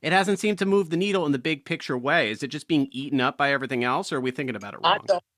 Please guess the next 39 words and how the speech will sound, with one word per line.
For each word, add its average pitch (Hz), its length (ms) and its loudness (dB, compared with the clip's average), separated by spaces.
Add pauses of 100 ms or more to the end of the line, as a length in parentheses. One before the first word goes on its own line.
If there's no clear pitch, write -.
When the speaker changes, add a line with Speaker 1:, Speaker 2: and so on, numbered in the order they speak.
(320)
Speaker 2:
I'll, 175 180 4
I'll 170 140 4
push 175 240 -6
back 156 260 0
on 143 240 -8
you 151 300 -8 (100)
i-, 131 160 -4
in 143 140 0
this 147 220 0
way. 170 260 2 (380)
I'll 113 160 2
give 123 200 -2
you 135 80 -2
a 127 40 0
perfect 135 240 -2
example. 139 440 -6
Andy 127 320 -4
Beshear 131 440 0 (500)
just 135 320 2
ran 131 400 0 (300)
for 123 180 0
re-election 135 540 0
in 135 160 -8
Kentucky 131 500 -4
in 110 80 -2
a 107 80 0
red 127 180 4
state, 151 200 0
and 113 80 -8
he 110 40 -4
got 110 180 2
elected. 120 360 -2
You 113 60 -2
know 117 80 6
what 123 100 2
platform 135 380 0
he 139 80 -4
ran 151 240 -2
on? 196 140 -8